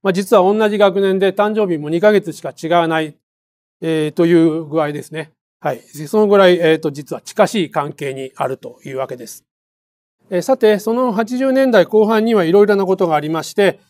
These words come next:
先ほどお話をいただいたレコードの美学という博士論文を書いていただきながら、まあ、ここの、えー、パワーポイントにあるようないろんな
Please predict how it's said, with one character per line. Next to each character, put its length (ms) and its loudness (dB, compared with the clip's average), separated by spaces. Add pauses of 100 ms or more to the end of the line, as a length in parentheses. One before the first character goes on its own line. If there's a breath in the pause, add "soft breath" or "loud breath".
(180)
先 220 -4
ほ 120 4
ど 140 4
お 60 0
話 320 -2
を 40 4
い 60 0
た 100 -2
だ 100 -4
い 80 -6
た 140 -4
レ 100 -4
コ 160 2
ー 60 2
ド 100 2
の 100 -2
美 140 -6
学 320 -2
と 160 -10
い 100 -2
う 40 -2
博 200 -8
士 140 -12
論 160 -2
文 140 -4
を 40 -8
書 120 -2
い 80 -2
て 80 -2
い 60 -6
た 100 -2
だ 120 -2
き 80 -4
な 120 -4
が 100 -4
ら、 200 -2 (380 soft breath)
ま 120 -2
あ、 20 0
こ 100 -4
こ 140 0
の、 280 0 (420)
え 640 0
ー、 20 -10
パ 200 -2
ワ 40 2
ー 40 -4
ポ 120 0
イ 40 2
ン 20 -2
ト 100 -2
に 60 -4
あ 120 2
る 100 2
よ 100 -2
う 40 -8
な 160 -14
い 140 0
ろ 140 2
ん 80 0
な 200 0